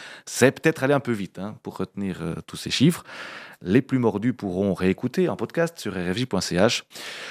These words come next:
Pour les autres, eh bien, retenez qu'il faudra un miracle sportif pour qu'Ajoie évite la série des cancres. Et c'est possible. Oui,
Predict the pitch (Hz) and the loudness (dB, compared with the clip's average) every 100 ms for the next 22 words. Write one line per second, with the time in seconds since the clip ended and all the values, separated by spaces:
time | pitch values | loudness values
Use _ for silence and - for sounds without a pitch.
0 | - - 156 165 180 147 127 123 160 156 | -2 6 6 6 2 2 2 2 2 2
1 | 120 131 - 113 117 104 107 131 - 104 | 2 0 -2 -4 -2 4 6 6 2 -2
2 | 113 170 151 147 - - 113 - - 87 | 2 4 6 4 0 -2 -2 -2 -8 -8
3 | - - - - _ - 123 - - 90 | -8 -10 -12 -16 _ -8 -6 -2 -2 0
4 | 90 92 - 95 90 117 - - 87 80 | 2 2 2 -4 -6 -6 -8 -10 -6 -2
5 | - 131 147 101 - - - - - - | 0 2 2 2 0 -8 -10 -10 -10 -14
6 | - _ _ _ _ 101 95 95 - 92 | -20 _ _ _ _ -10 0 0 0 -6
7 | - - - - - _ _ _ _ _ | -8 -12 -16 -20 -20 _ _ _ _ _
8 | _ - 107 - | _ -6 -4 -6